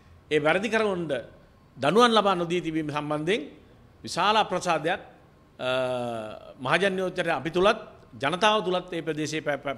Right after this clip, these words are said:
තියෙනවා කියන එක පැහැදිලිවම කියන්න ඕන. ඒ නිසා මෙවැනි තත්ත්වයක් රටේ ජනතාව කොයි, කොයිම මොහොතකවත් බලාපොරොත්තු වෙන්නේ නැහැ. මෙවැනි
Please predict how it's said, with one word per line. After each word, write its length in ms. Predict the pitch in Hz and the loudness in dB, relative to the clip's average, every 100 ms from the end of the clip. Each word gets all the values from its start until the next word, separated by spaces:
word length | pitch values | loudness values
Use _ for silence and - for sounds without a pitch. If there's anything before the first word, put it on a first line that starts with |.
| - | -4
තියෙනවා 280 | 147 151 135 | -4 -2 -4
කියන 140 | 143 | -6
එක 200 | 170 214 | -6 -6
පැහැදිලිවම 420 | 143 143 147 151 | -2 -2 -4 -8
කියන්න 300 | 175 107 95 | -10 -12 -12
ඕන. 120 | 80 - - - - - - | -16 -20 -20 -20 -20 -12 -2
ඒ 120 | 151 | -2
නිසා 260 | 160 202 196 - - - - | 2 2 2 -2 -16 -20 -14
මෙවැනි 360 | 117 143 190 226 | -2 2 2 2
තත්ත්වයක් 480 | 196 - 156 185 214 - - _ _ - _ _ 131 | 0 0 0 0 0 -14 -20 _ _ -20 _ _ -4
රටේ 260 | 135 180 | -2 0
ජනතාව 360 | 165 160 175 156 | -2 0 -2 0
කොයි, 180 | 165 175 170 | -2 -2 0
කොයිම 220 | 156 208 | 2 2
මොහොතකවත් 600 | 208 180 190 175 202 202 | 0 0 0 0 0 2
බලාපොරොත්තු 520 | 165 170 170 165 175 | 0 2 0 -4 -6
වෙන්නේ 160 | 156 151 | -6 -2
නැහැ. 180 | 175 277 - _ _ _ _ _ _ _ _ - | -4 -4 -16 _ _ _ _ _ _ _ _ -6
මෙවැනි 420 | 120 160 202 220 | 0 2 4 4